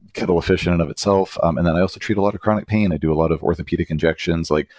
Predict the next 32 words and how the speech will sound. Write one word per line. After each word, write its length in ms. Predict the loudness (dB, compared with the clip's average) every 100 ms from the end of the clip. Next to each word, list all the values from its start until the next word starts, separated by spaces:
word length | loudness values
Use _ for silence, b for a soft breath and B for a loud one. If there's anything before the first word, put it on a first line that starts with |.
| b b
ozone 300 | -4 0 0
therapy 340 | 0 0 0 -2
injections, 580 | 0 0 0 -6 -6 -6
platelet-rich 520 | -4 -2 -2 -4 -2
plasma 380 | -2 -2 0 0
injections, 600 | 2 -2 -2 -4 -2 0
neural 220 | 0 0
therapy 380 | 0 -2 0 -2
injections. 600 | 0 -2 -2 -4 -4 -2
So, 260 | 0 0 -2 B B _
uh, 260 | -2 0 0
enjoy 260 | 0 2 2
being 200 | 2 2
a 40 |
very 220 | 2 2
diverse 420 | 4 2 2 -2 0
clinician. 600 | 0 0 2 0 0 -2
When 120 | -2
a 40 | 0
patient 280 | -2 -2 -4
comes 240 | -2 2
in 180 | 2 4
and 140 | 0
says, 280 | 2 2 0 _ _ -6
"I've 120 | 0
got 140 | 2
X, 160 | 2 0
Y, 80 | 2
or 140 | 4
Z 160 | 2 2
issue," 400 | 2 2 2 4
and 220 | 2 -2